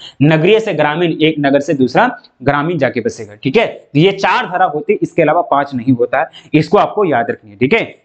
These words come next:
ये चारों को आपको याद रखनी है, इसको भूलना नहीं है। ठीक है, ये चारों को आपको याद रखनी है, भूलना नहीं है। ठीक है, अब चलिए next question एमडी, अ, मिस्टर खान, ठीक है, उसके बाद है सलाह, अ, कौन है, शारदा मल्होत्रा,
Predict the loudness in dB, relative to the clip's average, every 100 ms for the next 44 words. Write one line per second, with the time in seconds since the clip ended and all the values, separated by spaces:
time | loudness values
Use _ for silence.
0 | 0 0 0 -2 0 -2 2 -2 0 0
1 | 0 -2 -8 -2 -2 0 0 4 4 2
2 | -2 -4 -6 _ _ 0 2 0 0 0
3 | -2 0 0 2 2 2 0 -4 -4 2
4 | 2 2 -2 -4 0 0 -2 -8 _ -2
5 | -2 -2 -4 -4 _ 0 2 2 -2 -4
6 | 0 2 2 4 2 2 0 -2 -6 -20
7 | _ _ 0 2 2 0 0 0 0 -8
8 | _ _ 0 2 2 2 2 0 0 0
9 | 0 -4 _ -4 -2 0 -2 0 -2 -2
10 | -2 -2 0 -4 -6 _ _ _ -6 -2
11 | -2 -2 -2 -2 -2 -2 0